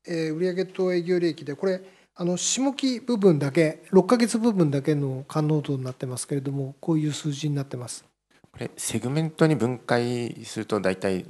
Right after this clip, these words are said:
Speaker 1: セグメントに分解。
Speaker 2: ええ、セグメントどれぐらいずつっていうのはございますでしょうか？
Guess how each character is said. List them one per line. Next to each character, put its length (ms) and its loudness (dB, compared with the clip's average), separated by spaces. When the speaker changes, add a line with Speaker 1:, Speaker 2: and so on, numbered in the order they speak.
Speaker 1:
セ 220 -2
グ 60 4
メ 100 6
ン 60 2
ト 80 4
に 60 4
分 180 -4
解。 260 -10
Speaker 2:
え 220 -2
え、 40 -20
セ 120 -8
グ 80 -4
メ 80 2
ン 40 -2
ト 140 0
ど 160 0
れ 60 0
ぐ 80 -4
ら 80 -2
い 60 -4
ず 100 -10
つ 140 -16
っ 20 -20
て 80 -16
い 100 -12
う 60 -16
の 80 -18
は 140 -16
ご 80 -16
ざ 80 -10
い 20 -10
ま 80 -14
す 60 -18
で 60 -20
し 60 -18
ょ 80 -20
う 40 -20
か？ 80 -20